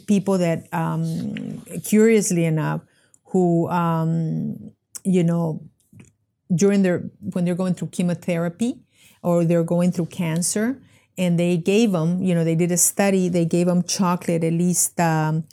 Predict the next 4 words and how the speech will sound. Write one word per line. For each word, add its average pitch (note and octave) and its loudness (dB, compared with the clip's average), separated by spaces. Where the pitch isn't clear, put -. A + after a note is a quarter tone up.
um, D#3+ -2
five, G3 0
fifty B3 0
grams, F3 -2